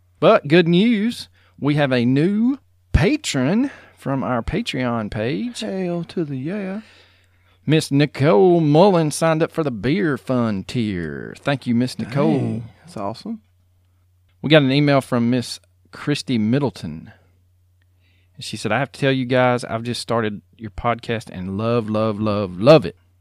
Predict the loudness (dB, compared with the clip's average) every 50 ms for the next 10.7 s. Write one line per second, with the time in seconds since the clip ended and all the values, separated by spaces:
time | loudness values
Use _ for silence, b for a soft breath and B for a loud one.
0 | _ _ _ _ _ -20 -10 -4 0 0 0 0 0 -2 -4 -4 -4 -4 -2 0
1 | 0 0 0 0 0 -2 -2 0 -2 -2 -2 -2 -4 -8 -6 -4 -2 -2 -4 -6
2 | -10 -8 -4 -2 -2 -2 -2 -2 -4 -4 -4 -6 -6 -4 -4 -4 -2 -2 -2 -2
3 | -4 -10 -10 -6 -4 -4 -2 -2 -2 -4 -6 -8 -10 -14 _ _ _ -2 0 0
4 | -2 -4 -6 -4 -4 -2 -2 -2 -4 -4 -6 -10 -12 -14 -20 -20 _ _ _ _
5 | _ _ _ _ _ _ _ _ -8 -4 -2 2 2 2 0 0 -2 0 0 2
6 | 2 2 2 0 -2 -4 -10 -12 -14 -16 -16 -10 -4 -2 -2 -2 0 2 2 4
7 | 4 2 0 0 -4 -4 -2 -2 -2 -2 -4 -6 -10 -14 b b b b b b
8 | 0 0 0 2 0 0 2 2 0 -2 -2 -2 -2 -4 -4 -4 -2 0 0 0
9 | 0 0 -2 -2 0 0 0 0 0 0 -2 -2 -2 -4 -4 -4 -4 -4 -4 -6
10 | -8 -8 -4 0 2 2 2 2 0 -2 -4 -8 -10